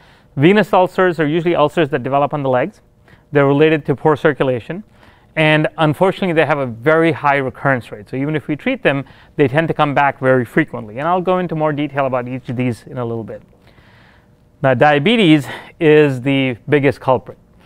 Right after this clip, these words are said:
And if there's nothing else you take away from this lecture, just remember, diabetes bad. And if you can fix it, that's the best thing that you can do. So about two million new cases are seen in the U S every year. And we have almost twenty-seven million people, about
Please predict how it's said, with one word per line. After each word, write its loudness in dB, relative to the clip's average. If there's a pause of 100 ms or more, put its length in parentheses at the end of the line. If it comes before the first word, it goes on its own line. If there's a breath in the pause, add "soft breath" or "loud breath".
(320 soft breath)
And 0
if -4
there's 2
nothing 2
else 2
you 0
take -2
away 0
from -8
this -2
lecture, 0
just -6
remember, -2 (120)
diabetes -2
bad. -4 (460 soft breath)
And -6
if -6
you -2
can -6
fix -2
it, -4
that's -6
the -6
best -4
thing -8
that -8
you -8
can -10
do. -8 (640 soft breath)
So -2
about 0
two -2
million -2
new -2
cases -4
are -2
seen -6
in -4
the 0
U 0
S 0
every -4
year. -8 (480 soft breath)
And 2
we 2
have 2
almost 0
twenty-seven -2
million -4
people, -4
about -2